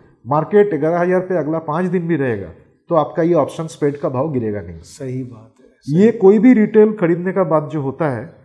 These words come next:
Speaker 1: कि मार्केट मूव नहीं किया, मेरा ऑप्शन का भाव गिर गया, मार्केट मूव किया लेकिन ऑप्शन का भाव चला नहीं, क्योंकि हर दिन आपका theta जा रहा है।
Speaker 2: हम्म।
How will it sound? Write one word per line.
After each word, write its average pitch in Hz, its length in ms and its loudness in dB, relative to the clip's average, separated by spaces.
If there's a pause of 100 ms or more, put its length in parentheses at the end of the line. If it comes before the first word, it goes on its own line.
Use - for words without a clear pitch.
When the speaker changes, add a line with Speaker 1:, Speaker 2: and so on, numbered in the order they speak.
(460)
Speaker 1:
कि 135 440 -4 (260)
मार्केट 165 400 0
मूव 175 200 0
नहीं 170 200 -2
किया, 180 300 0
मेरा 160 200 -4
ऑप्शन 147 220 -6
का 143 120 -6
भाव 123 220 -4
गिर 110 100 -4
गया, 95 240 -10
मार्केट 151 360 0
मूव 196 120 0
किया 208 300 2
लेकिन 175 260 0
ऑप्शन 160 240 -6
का 156 160 -4
भाव 147 120 -2
चला 123 220 -4
नहीं, 101 140 -12 (340)
क्योंकि 208 220 0
हर 214 320 2
दिन 233 200 0
आपका 208 260 -6
theta 147 280 -6
जा 107 160 -10
रहा 85 140 -14
है। 82 180 -20
Speaker 2:
हम्म। 131 200 -10